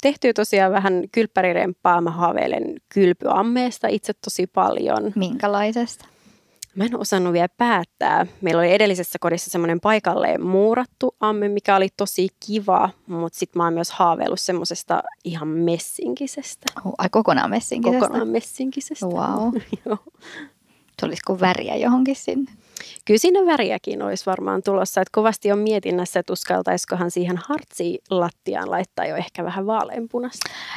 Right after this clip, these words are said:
Speaker 2: Mä arvasin, mä jotenkin ajattelin, että vaaleanpunasta siellä olisi oltava.
Speaker 1: <laughs> Joo, kyllä se, kyllä se tuntuu siltä, että sais, sais sinne taas vähän hattaraa tai piirtelyä sinne lattiaan.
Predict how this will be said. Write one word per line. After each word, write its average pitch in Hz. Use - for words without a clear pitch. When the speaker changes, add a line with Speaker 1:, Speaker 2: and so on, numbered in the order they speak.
Speaker 2:
Mä 226
arvasin, 269
mä 247
jotenkin 254
ajattelin, 185
että 190
vaaleanpunasta 196
siellä 208
olisi 247
oltava. 233
Speaker 1:
<laughs> -
Joo, 208
kyllä 196
se, 220
kyllä 240
se 247
tuntuu 196
siltä, 185
että -
sais, 190
sais -
sinne 185
taas 185
vähän 190
hattaraa 233
tai 269
piirtelyä 277
sinne 269
lattiaan. -